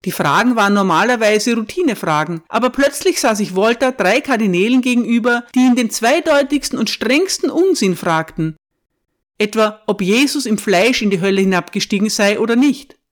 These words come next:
Wir wissen nicht, welche Antworten der Mönch gab, nur, dass sie unbefriedigend waren.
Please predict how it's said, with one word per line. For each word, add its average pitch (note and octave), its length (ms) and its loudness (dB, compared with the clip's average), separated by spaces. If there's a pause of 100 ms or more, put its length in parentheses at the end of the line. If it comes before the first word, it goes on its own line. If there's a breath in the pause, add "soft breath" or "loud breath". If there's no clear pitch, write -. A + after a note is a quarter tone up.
(840)
Wir D4+ 200 2
wissen G3+ 320 0
nicht, E3 280 -2
welche G3 340 -2
Antworten B3 480 0
der A#3 100 0
Mönch A#3 340 0
gab, G#3+ 440 0
nur, D#4 340 4
dass - 200 -4
sie - 80 -2
unbefriedigend E3 840 0
waren. D3+ 380 -2